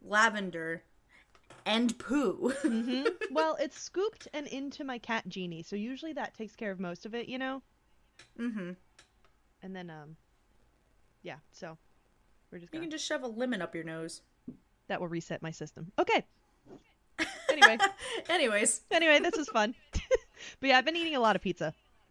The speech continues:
Speaker 2: Like, but also still trying to be mindful of eating well.
Speaker 1: Yeah.
Speaker 2: Which makes it hard to eat a lot of pizza, so.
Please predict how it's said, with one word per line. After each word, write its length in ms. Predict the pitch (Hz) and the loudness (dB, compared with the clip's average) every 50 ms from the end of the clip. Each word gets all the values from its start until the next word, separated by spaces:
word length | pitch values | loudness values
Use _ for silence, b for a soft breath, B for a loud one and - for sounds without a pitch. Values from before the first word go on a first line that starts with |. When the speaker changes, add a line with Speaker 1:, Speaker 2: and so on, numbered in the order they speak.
| - | -6
Speaker 2:
Like, 200 | - 180 - - - _ _ _ _ _ _ _ _ _ _ _ _ _ _ _ _ _ _ - - | -4 -4 -4 -6 -14 _ _ _ _ _ _ _ _ _ _ _ _ _ _ _ _ _ _ -4 2
but 100 | - 226 | 6 8
also 320 | 226 220 220 220 - 254 240 | 8 8 8 6 4 0 0
still 240 | - - 240 226 214 | 0 0 -4 -4 -2
trying 360 | - - 208 196 190 190 196 | -2 0 0 2 2 0 -2
to 200 | - 247 202 190 180 | -2 -2 -2 -2 -2
be 200 | 175 202 190 190 | -2 -2 -2 0
mindful 520 | 185 175 180 180 185 - 208 190 185 185 | 0 0 0 -2 -2 -2 0 0 0 0
of 140 | 180 170 - | -2 -4 -6
eating 320 | - 185 180 185 180 185 175 | -6 -6 -4 -2 -4 -4 -4
well. 380 | 165 170 170 165 170 220 269 - _ _ _ _ _ _ _ - _ _ _ _ _ _ _ - | -2 -2 -2 -2 -2 -2 -4 -6 _ _ _ _ _ _ _ -20 _ _ _ _ _ _ _ -6
Speaker 1:
Yeah. 280 | 240 240 170 - - 175 - _ _ _ _ _ _ _ _ _ _ - | -4 -4 -4 -4 -6 -12 -18 _ _ _ _ _ _ _ _ _ _ -8
Speaker 2:
Which 240 | 196 202 190 - - | -4 -4 -4 -4 -4
makes 180 | 196 185 - | -6 -6 -6
it 80 | - - | -8 -6
hard 220 | 180 196 170 165 | -4 -2 -4 -4
to 120 | - 185 - | -4 -8 -8
eat 120 | 170 156 | -6 -6
a 60 | 160 156 | -6 -6
lot 160 | 156 160 - | -6 -6 -8
of 40 | - | -8
pizza, 400 | - 160 160 - - 151 - - - - - _ | -10 -10 -10 -10 -10 -14 -14 -14 -16 -20 -20 _
so. 320 | - - - 160 135 156 | -16 -10 -8 -8 -8 -8